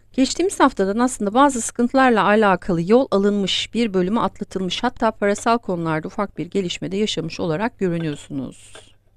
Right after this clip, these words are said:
Şimdi ben burayı şöyle açacağım.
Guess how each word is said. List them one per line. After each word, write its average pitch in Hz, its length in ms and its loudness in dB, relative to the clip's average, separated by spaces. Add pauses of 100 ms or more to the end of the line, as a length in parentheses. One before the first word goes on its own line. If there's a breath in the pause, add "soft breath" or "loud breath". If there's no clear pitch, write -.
(1300)
Şimdi - 240 -14
ben 147 220 -4
burayı - 220 -10
şöyle - 240 -12 (100)
açacağım. 233 600 -8